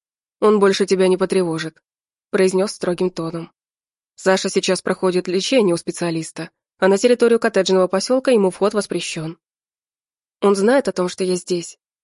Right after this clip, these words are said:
Нет, я как раз собирался ехать к нему для разговора, ответил Кирилл. Возможно, до окончания лечения не стоит говорить ему о нас. Думаю, эта информация может подействовать на него негативно, и Саша опять сорвется.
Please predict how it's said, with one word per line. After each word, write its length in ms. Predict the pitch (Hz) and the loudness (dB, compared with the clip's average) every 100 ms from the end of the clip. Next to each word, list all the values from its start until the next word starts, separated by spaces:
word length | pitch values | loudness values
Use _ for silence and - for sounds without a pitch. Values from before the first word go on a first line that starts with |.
| _ _ _ | _ _ _
Нет, 400 | 202 202 180 160 _ | 0 4 4 0 _
я 160 | 208 196 | 2 2
как 180 | 196 - | 2 0
раз 160 | 190 | -2
собирался 460 | - 180 202 220 185 | -2 -2 0 -2 -2
ехать 280 | 180 180 - | -2 -2 -2
к 60 | |
нему 200 | 185 180 | -2 0
для 140 | 175 180 | -2 -4
разговора, 600 | 175 185 180 165 165 175 _ _ _ _ | -2 -4 -4 -6 -8 -14 _ _ _ _
ответил 440 | 190 185 180 220 | -6 -2 -2 -2
Кирилл. 420 | 214 180 170 165 170 _ _ _ _ _ _ _ | -2 -4 -4 -8 -12 _ _ _ _ _ _ _
Возможно, 520 | 196 196 190 226 196 | 0 2 2 2 2
до 80 | 185 | 2
окончания 460 | 185 190 196 190 185 | 0 -2 0 0 2
лечения 380 | 190 - 190 | 0 0 0
не 120 | 190 190 | 0 -2
стоит 260 | - 269 | 0 0
говорить 400 | 208 185 175 170 | 0 -2 -2 -4
ему 160 | 175 175 | -4 -2
о 60 | |
нас. 300 | 175 170 - _ _ _ _ _ | -4 -6 -10 _ _ _ _ _
Думаю, 520 | 190 196 208 208 196 | 0 2 4 4 2
эта 180 | - 202 | 0 0
информация 500 | 202 208 202 220 - | 0 0 0 0 0
может 260 | 190 190 - | -2 -2 -4
подействовать 480 | 196 185 190 202 202 | -2 -2 -2 -2 0
на 60 | |
него 220 | 202 196 | 0 2
негативно, 680 | 196 196 214 - 226 170 165 _ _ _ | 2 2 0 0 0 0 -6 _ _ _
и 80 | 226 | -2
Саша 320 | 202 202 - | 0 -2 -2
опять 240 | 202 190 - | -2 -4 -2
сорвется. 600 | 214 202 175 - - | -4 -2 -4 -6 -14